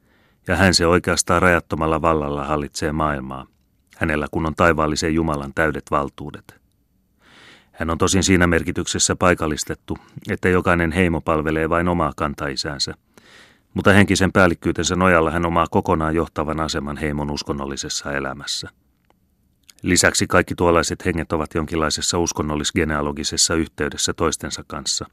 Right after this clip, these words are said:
ja tästä johtuu, että kukin heistä omalla paikkakunnallaan edustaa heidän yhdistynyttä valtaansa. Siten he muodostavat kollektiivisen käsitteen, joka on painanut syvän leimansa samojedien uskontoon. Tymillä tämä henki tavataan mitä erilaisimmilla tavoilla kuvattuna,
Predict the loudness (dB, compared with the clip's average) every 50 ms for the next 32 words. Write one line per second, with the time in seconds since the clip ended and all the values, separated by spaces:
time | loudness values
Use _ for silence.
0 | _ _ _ _ _ _ _ _ _ _ -8 -6 0 2 2 2 2 0 0 2
1 | 2 2 0 -2 -8 _ -10 -8 -8 -8 -8 -8 -10 -6 -6 -4 -2 -2 -4 0
2 | 2 2 2 2 2 0 0 2 2 2 0 0 0 0 0 0 0 -4 -6 -6
3 | -4 -4 -4 -4 -2 -4 -2 -2 -2 -2 -2 -4 -4 -6 -6 -4 -2 -2 -2 0
4 | 0 0 0 0 -2 -4 -6 -6 -8 -10 -12 -12 -8 -6 -4 -2 -2 -2 -4 -4
5 | -8 -14 -16 -14 -12 -12 -14 -14 -18 _ _ _ _ _ _ _ _ _ _ _
6 | _ _ _ _ -20 -20 -20 -20 -20 _ _ -6 -6 -2 2 2 4 4 4 6
7 | 6 6 4 4 2 0 0 0 0 0 2 2 2 2 2 0 -4 -4 -4 -4
8 | -6 -6 -4 -2 0 0 0 -2 -4 -8 _ -12 -12 -10 -10 -14 -18 _ _ _
9 | -4 -2 0 2 0 0 2 4 2 4 4 2 0 -2 -4 -4 0 2 2 2
10 | 2 2 2 0 0 0 0 -2 -2 -2 -2 0 -2 -2 -2 -2 -2 -4 -4 -4
11 | -4 -4 -4 -4 -6 -6 -8 -10 -12 -14 -12 _ -14 -14 -14 -16 _ _ _ _
12 | _ _ _ _ _ _ _ _ _ _ _ _ -20 _ _ _ _ _ _ _
13 | _ 0 2 4 4 2 2 0 -2 -4 -2 -2 0 0 0 0 0 -2 -4 0
14 | 0 0 2 0 0 0 0 0 0 -2 -2 0 0 2 2 2 0 0 -2 -2
15 | -2 -4 -4 -4 -4 -6 -4 -2 -2 0 0 0 -2 -4 -6 -6 -4 -4 -4 -4
16 | -6 _ -12 -12 -12 -12